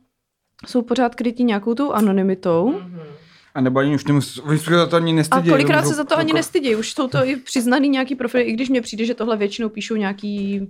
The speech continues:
Speaker 3: Hmm.
Speaker 1: soukromý profily, jako uzavřený tady tohle.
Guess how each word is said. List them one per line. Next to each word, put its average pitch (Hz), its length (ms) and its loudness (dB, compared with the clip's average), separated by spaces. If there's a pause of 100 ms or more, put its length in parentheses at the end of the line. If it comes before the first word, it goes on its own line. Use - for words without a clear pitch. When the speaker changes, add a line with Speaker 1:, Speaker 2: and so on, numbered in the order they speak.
Speaker 3:
Hmm. 120 340 0 (160)
Speaker 1:
soukromý 208 540 2
profily, 190 800 -2 (200)
jako 190 240 -8
uzavřený 185 560 -8
tady 185 180 -16
tohle. 185 360 -10